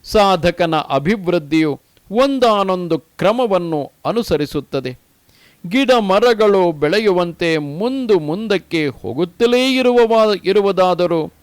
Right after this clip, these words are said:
ಸ್ವ-, ಸ್ವಲ್ಪ ಬಿಟ್ಟು ಸಾಧನವು ಬೆಳೆಯುತ್ತದೆ. ಯಾವ ಅಭಿವೃದ್ಧಿಯೂ ಕಾಣದೆ ಸುಮ್ಮನಿದ್ದಂತೆ ಕಾಣುವಾಗ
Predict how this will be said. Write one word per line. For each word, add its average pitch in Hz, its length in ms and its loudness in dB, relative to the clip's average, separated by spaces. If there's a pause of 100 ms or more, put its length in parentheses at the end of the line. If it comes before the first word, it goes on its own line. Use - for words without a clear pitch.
(340)
ಸ್ವ-, 190 180 2
ಸ್ವಲ್ಪ 214 460 -2
ಬಿಟ್ಟು 156 680 -2
ಸಾಧನವು 165 800 -2
ಬೆಳೆಯುತ್ತದೆ. 120 720 -4 (800)
ಯಾವ 170 540 2 (100)
ಅಭಿವೃದ್ಧಿಯೂ 170 1000 0
ಕಾಣದೆ 147 680 -2 (320)
ಸುಮ್ಮನಿದ್ದಂತೆ 180 1200 0
ಕಾಣುವಾಗ 143 680 -2